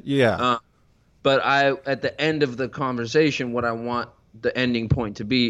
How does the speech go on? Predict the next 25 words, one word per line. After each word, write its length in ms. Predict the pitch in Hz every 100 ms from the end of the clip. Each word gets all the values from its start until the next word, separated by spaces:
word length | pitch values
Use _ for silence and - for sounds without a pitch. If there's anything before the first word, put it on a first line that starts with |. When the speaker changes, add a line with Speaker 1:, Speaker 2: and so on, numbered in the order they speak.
| 80
Speaker 2:
is, 580 | 107 101 98 95 - - - - _ _ _ _ _ _ _ _ _ _ _ _ -
"Why 260 | 110 113 113
haven't 280 | 117 107 104
you 60 |
signed 300 | 101 107 101
this 100 | 95
contract? 640 | - 143 143 143 131 123 -
Why 200 | 113 120
won't 240 | 120 113
you 80 | 113
take 240 | 120 101
my 120 | 104 98
friend's 340 | 104 95 98
money? 520 | 123 160 147 151 160 -
Speaker 1:
Yeah. 240 | 123 120 92
Speaker 2:
And 300 | 120 120 117 _ - 120 - _
third, 560 | - - 110 82 - - _ _ _ -
Speaker 1:
Mm-hmm. 300 | 90 104 101
Speaker 2:
how 240 | 95 160 175
much 240 | 180 180 -
do 80 | 185
you 80 | 185
like 220 | 185 175
walking 320 | 175 185 175
around?" 420 | 175 190 92 -